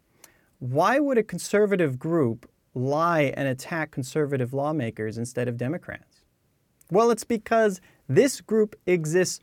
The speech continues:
solely to make money for its owner, Jake Duesenberg. Jake Duesenberg has made over three hundred thousand dollars doing this. It's not bad. I have proof, too.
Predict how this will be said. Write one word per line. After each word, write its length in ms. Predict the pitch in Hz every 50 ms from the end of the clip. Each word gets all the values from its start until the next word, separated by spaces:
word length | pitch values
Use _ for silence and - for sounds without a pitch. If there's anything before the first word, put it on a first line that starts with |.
| _ _ _
solely 680 | - - - - - 214 226 233 240 220 160 120 107 - _ _ _ _ -
to 120 | - 151 143
make 340 | 147 156 170 196 208 -
money 360 | - 143 151 160 156 151 160 165
for 340 | - - - 139 147 156
its 160 | 165 165 160 -
owner, 420 | - 151 143 131 117 113 123 127 - _ _ _ _ _ _ -
Jake 320 | - 135 120 117 117 -
Duesenberg. 640 | - 127 120 110 104 104 95 - - _ _ _ _ _ _ _ _ _ _ _ _ _ _ _ - _ _ _
Jake 280 | - 147 190 233 269 -
Duesenberg 520 | - 247 254 214 180 139 127 127 123 123 127
has 160 | 139 135 131
made 240 | 139 156 170 185 180
over 240 | 175 170 147 160 160
three 640 | 147 - _ - - 151 180 214 233 254 247 240 _ _ _
hundred 440 | _ - 202 202 185 190 190 185 185 _ _ _ -
thousand 560 | 180 175 170 180 175 170 170 180 165 151 -
dollars 500 | - 151 151 156 156 147 135 131 123 127
doing 440 | - _ - 135 147 151 139 113 104
this. 280 | 67 - - - - _ _ _ _ _ _ _ _ _ _ _ _ _
It's 160 | - - -
not 240 | 262 226 190 170 -
bad. 320 | - 247 330 320 - - - _ _ _ _ _ - - - - - - - _ _ _ _ _ _ -
I 180 | - 196 269 311
have 300 | 240 277 269 170 - -
proof, 480 | - - 359 381 277 151 - - - -
too. 320 | - 254 320 247 139 -